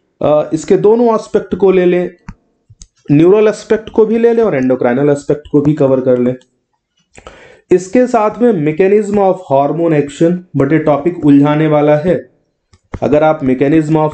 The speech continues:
hormone action लेंगे तो इसमें बहुत सारी ऐसी चीजें हैं जो बड़ी books में बड़ा उलझाने वाली दी रहती हैं, जी protein वगैरह, और आपके में ऐसा क्वेश्चन भी आया था, तो उस चीज पे भी आप ध्यान रखें,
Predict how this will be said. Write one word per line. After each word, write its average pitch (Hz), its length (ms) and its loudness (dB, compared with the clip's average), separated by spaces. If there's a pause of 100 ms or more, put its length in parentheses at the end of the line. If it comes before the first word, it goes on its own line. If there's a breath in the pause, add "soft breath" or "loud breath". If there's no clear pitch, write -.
hormone 143 460 0
action 143 280 0
लेंगे 165 420 0
तो 196 140 -2
इसमें 185 300 0
बहुत 127 300 -2
सारी 175 260 2
ऐसी 143 240 -2
चीजें 160 400 0
हैं 202 240 -4 (380)
जो 139 160 2
बड़ी 143 220 0
books 151 260 -4
में 160 140 2
बड़ा 151 160 2
उलझाने 151 400 0
वाली 156 220 2
दी 156 160 2
रहती 147 260 -2
हैं, 135 120 0
जी 151 160 0
protein 151 400 0
वगैरह, 147 200 2
और 160 100 0
आपके 143 240 -2
में 143 100 2
ऐसा 135 240 0
क्वेश्चन 143 880 -2
भी 123 80 2
आया 107 180 -2
था, 123 120 -2
तो 156 120 2
उस 156 140 -2
चीज 139 180 0
पे 135 80 2
भी 127 160 0
आप 117 120 -2
ध्यान 113 260 -6
रखें, 104 280 -8